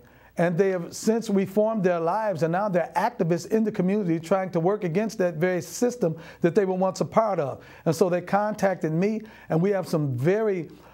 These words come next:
uh, significant initiatives that we are going to be engaged in, some very significant endeavors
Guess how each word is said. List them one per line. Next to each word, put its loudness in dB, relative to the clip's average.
uh, 2
significant 0
initiatives 2
that 0
we 2
are -2
going -2
to -4
be 2
engaged -2
in, 0
some -2
very 0
significant 0
endeavors 0